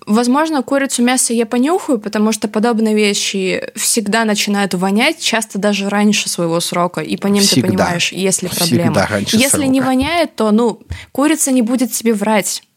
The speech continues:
Speaker 1: она в порядке.
Speaker 2: <laughs>
Speaker 1: А, но любая
Speaker 2: Она
Speaker 1: молочка
Speaker 2: мёртвая.
Speaker 1: <laughs> А, но любая молочка сразу идёт в мусорку, м, просто потому...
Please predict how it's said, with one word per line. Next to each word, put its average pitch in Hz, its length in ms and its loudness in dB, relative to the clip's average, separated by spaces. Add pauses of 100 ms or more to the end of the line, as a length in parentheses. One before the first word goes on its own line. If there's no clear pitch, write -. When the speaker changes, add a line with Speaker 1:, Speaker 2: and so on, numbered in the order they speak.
(100)
Speaker 1:
она 202 220 2
в - 100 -12
порядке. 214 680 -2
Speaker 2:
<laughs> - 800 -12
Speaker 1:
А, 185 400 -2 (100)
но 240 520 2
любая 240 380 2
Speaker 2:
Она 233 180 4
Speaker 1:
молочка 247 340 4 (120)
Speaker 2:
мёртвая. 180 440 0 (160)
Speaker 1:
<laughs> - 1200 -2
А, 220 360 0
но 247 280 2
любая 240 320 2
молочка 233 640 0
сразу 220 480 0 (120)
идёт 208 280 0
в - 40 -6
мусорку, 208 720 -2 (800)
м, 196 720 -2
просто 226 360 0
потому... 214 400 -2